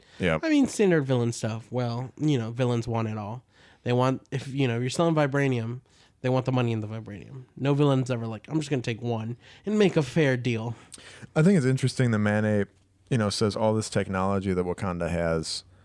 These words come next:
Speaker 1: is bad. I wanna go back to the old ways.
Speaker 2: Well, so you know about Wakanda, right?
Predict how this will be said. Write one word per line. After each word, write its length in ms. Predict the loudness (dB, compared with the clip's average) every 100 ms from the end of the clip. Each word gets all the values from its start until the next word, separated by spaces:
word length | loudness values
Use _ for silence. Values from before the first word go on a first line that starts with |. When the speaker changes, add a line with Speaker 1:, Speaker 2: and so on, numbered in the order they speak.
| _ _ _ _ _ -6
Speaker 1:
is 140 | -4
bad. 480 | -2 0 0 -2 -6 -14 -6
I 80 | -2
wanna 200 | 0 0
go 80 | 0
back 180 | -2 -2
to 80 | -4
the 120 | -2
old 280 | -2 -2 -4
ways. 460 | -4 -4 -6 -10 -12 -20 -20 -12 -6
Speaker 2:
Well, 100 | -2
so 140 | 0
you 180 | 2 4
know 160 | 4
about 240 | 2 0 -2
Wakanda, 420 | -4 -2 -2 -2
right? 300 | -4 -6